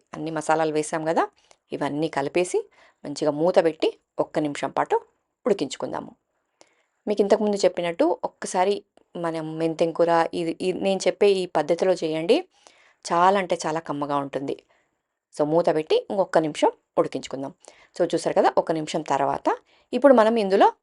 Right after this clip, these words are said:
మనం already నానబెట్టుకున్న రైస్ ఉంటుంది కదా, దాంట్లో వాటర్ కరెక్ట్ కొలత చేసి పెట్టుకుంటాం కదా, ఆ వాటర్ని మాత్రమే వేసుకోండి. ఈరోజు నేను నార్మల్ రైస్తో చేస్తున్నానని చెప్పాను కదా, మీరు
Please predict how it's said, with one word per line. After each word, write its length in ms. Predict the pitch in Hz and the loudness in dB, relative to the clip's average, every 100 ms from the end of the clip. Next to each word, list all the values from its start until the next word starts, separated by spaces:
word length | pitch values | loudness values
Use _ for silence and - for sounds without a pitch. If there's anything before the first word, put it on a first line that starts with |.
| 214 | -4
మనం 140 | 196 185 | 0 2
already 280 | 185 196 220 - 185 | 4 6 4 2 0
నానబెట్టుకున్న 500 | 175 175 170 - 208 170 156 | 2 0 0 -2 0 2 0
రైస్ 260 | 165 - 170 | 0 -2 -2
ఉంటుంది 240 | 165 - 156 | -4 -6 -4
కదా, 120 | 175 392 - - 180 | -2 -2 -6 0 2
దాంట్లో 200 | 175 175 170 | 4 4 6
వాటర్ 260 | 180 220 180 | 4 4 2
కరెక్ట్ 260 | 175 - 196 - | 2 -2 0 2
కొలత 180 | 185 214 202 | 2 2 2
చేసి 160 | 196 - | 0 -2
పెట్టుకుంటాం 420 | 180 - 170 160 160 | -4 -2 -4 -2 -2
కదా, 120 | 311 - - - _ 196 | -4 -6 -16 -20 _ 8
ఆ 60 | 190 | 10
వాటర్ని 380 | 196 196 214 202 165 | 10 8 4 2 0
మాత్రమే 440 | 165 _ 170 294 202 | -2 _ 2 2 0
వేసుకోండి. 400 | - - 139 127 - _ _ _ _ _ _ _ _ | -2 -6 -6 -8 -12 _ _ _ _ _ _ _ _
ఈరోజు 180 | 240 254 | 10 12
నేను 160 | 247 220 190 | 10 6 8
నార్మల్ 340 | 185 208 214 | 8 8 8
రైస్తో 280 | 202 185 202 196 | 6 4 0 2
చేస్తున్నానని 500 | 175 170 170 165 160 | 0 2 0 0 -2
చెప్పాను 280 | 151 - 151 | -4 -4 -2
కదా, 160 | 160 233 427 _ 214 | 0 0 -2 _ 2
మీరు 160 | 247 | 4